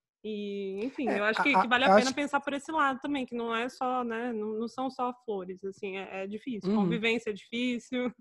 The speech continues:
Speaker 1: <laughs> intimidade é
Speaker 2: Sim.
Speaker 1: difícil também. Tem um lado bom, mas
Speaker 2: Eu,
Speaker 1: também é
Speaker 2: eu acho
Speaker 1: difícil.
Speaker 2: que a minha sorte, assim, foi de, de estar, de fato, sempre na casa acompanhado. Então, ou com a minha mãe, minha irmã e meu padrasto, ou agora com a minha avó. É,
Speaker 1: Uhum.
Speaker 2: senão, acho que eu teria, de fato, me sentido muito sozinho, assim.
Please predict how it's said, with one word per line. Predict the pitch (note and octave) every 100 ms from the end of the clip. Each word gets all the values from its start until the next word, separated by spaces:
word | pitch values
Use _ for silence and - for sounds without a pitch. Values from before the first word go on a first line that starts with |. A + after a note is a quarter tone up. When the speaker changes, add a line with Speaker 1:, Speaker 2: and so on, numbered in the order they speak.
| -
Speaker 1:
<laughs> | - -
intimidade | B3 C#4 B3+ A3+ A3+ A3
é |
Speaker 2:
Sim. | A3
Speaker 1:
difícil | A3+ C4+ C4 -
também. | A#3 A3 A3 A#3 A3+ A#3+
Tem | A#3+
um | C4+
lado | B3+ A#3
bom, | G#3+ G#3+ B3
mas | A#3 G3+
Speaker 2:
Eu, | A3 A3
Speaker 1:
também | A3 G3
é | G#3
Speaker 2:
eu | G3+ F#3
acho | G3+
Speaker 1:
difícil. |
Speaker 2:
que | B3
a |
minha | G#3+ A3 D#4+
sorte, | - F#3+ A3 A3
assim, | - G3+
foi | G3 E3 E3+
de, | E3+ G3+ G3+
de | F3+ G3+
estar, | E3+ D#3+
de | -
fato, | - E3 -
sempre | F3 F3 G3+ G#3+
na | G#3
casa | - D#3+ D3 E3 F3+ - _
acompanhado. | E3 - F3 G#3 A3 F3+ A#2 A#2+
Então, | A#2+ B2+
ou | C#3 C#3+
com | C#3+ C3 B2+ - -
a | A#2+
minha | B2
mãe, | A#2+ C3+ C#3
minha | A#2+
irmã | A#2+
e | C3
meu | B2
padrasto, | A#2+ B2+ D#3+ F3 - D3
ou |
agora | C3 C3+ B2
com | C3+
a | B2
minha | C3
avó. | B2+ A#2+ C3 E3 D3+ - - - - -
É, | C#3 B2+ B2+ B2
Speaker 1:
Uhum. | A#2+
Speaker 2:
senão, | - C#3
acho | C3+
que |
eu | D3+
teria, | F3 E3
de | -
fato, | E3 E3+
me | E3+
sentido | F3 G3
muito | G3 F#3+ F#3+
sozinho, | - G3 D#3 B2 B2
assim. | - -